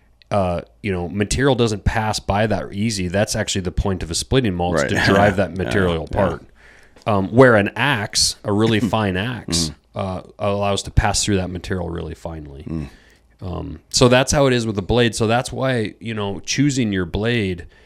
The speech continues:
Speaker 1: you know, if you're going to Afghanistan, you wanna pry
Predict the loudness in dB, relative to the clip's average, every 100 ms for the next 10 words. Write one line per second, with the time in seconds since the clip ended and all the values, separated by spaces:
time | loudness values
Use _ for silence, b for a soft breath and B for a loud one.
0 | b b b -4 0 0 0 -4 -6 0
1 | 2 2 2 2 0 0 -2 -2 0 -2
2 | -2 -2 -2 -2 -2 -2 -2 -2 0 0
3 | 0 -2